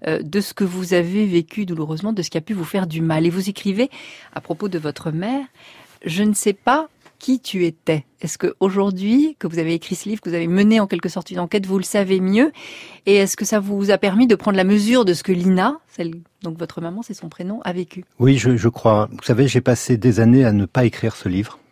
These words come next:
Speaker 2: parce que je savais que j'avais rendez-vous avec une douleur qui n'était pas la mienne directement, qui était la sienne.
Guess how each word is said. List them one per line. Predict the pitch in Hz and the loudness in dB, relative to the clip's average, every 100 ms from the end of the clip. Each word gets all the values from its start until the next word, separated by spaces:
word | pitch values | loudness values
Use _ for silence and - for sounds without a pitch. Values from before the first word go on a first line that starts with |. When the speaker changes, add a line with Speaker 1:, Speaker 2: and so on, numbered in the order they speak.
| - | -12
Speaker 2:
parce | 95 - | -12 -10
que | - 98 95 107 135 | -6 -2 -2 -4 -6
je | 113 | -6
savais | 101 107 104 | -4 0 0
que | 104 | 0
j'avais | 92 98 | 0 -2
rendez-vous | 95 98 98 98 104 | 0 0 -2 -2 -2
avec | 90 87 - | -2 -6 -6
une | 92 | -6
douleur | 90 92 98 127 | -4 -4 -2 -2
qui | 113 | -2
n'était | 104 | 0
pas | - | 0
la | 107 | 2
mienne | 107 104 156 123 - - | 4 4 2 -2 -8 -10
directement, | 95 92 - 104 131 | -4 -4 -4 -4 -2
qui | 95 | -4
était | 95 | -4
la | 90 | -4
sienne. | - 107 117 | -4 -2 -2